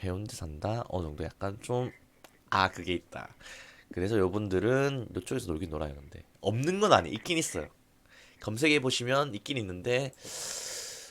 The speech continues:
예, 웬만하면 저는 개인적으로 약간 추천드리는 게 그냥 서면을 가라고 말씀드려요, 그냥. 예, 여기로 오시는 게 정신 건강에 좋아요. 만약에 여행 왔다 이러면 여기서 여기까지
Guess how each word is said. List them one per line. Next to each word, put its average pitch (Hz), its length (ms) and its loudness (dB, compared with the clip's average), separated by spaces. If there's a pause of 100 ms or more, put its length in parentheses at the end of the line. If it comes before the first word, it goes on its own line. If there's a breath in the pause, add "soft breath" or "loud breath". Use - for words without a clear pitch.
(320 loud breath)
예, 87 280 -8 (200)
웬만하면 139 840 2
저는 110 560 0
개인적으로 127 580 0
약간 120 420 -2
추천드리는 95 800 6
게 104 240 -4 (280)
그냥 - 200 -10
서면을 302 460 -4
가라고 107 320 -2
말씀드려요, 87 840 -4
그냥. 78 240 -12 (1040 loud breath)
예, 92 60 -6
여기로 98 280 2
오시는 98 340 -2
게 - 240 -6 (480 loud breath)
정신 92 300 -6
건강에 95 300 -2
좋아요. 69 220 -10 (1120 loud breath)
만약에 107 320 2
여행 117 180 8
왔다 143 240 8
이러면 110 240 6
여기서 123 260 4
여기까지 95 680 0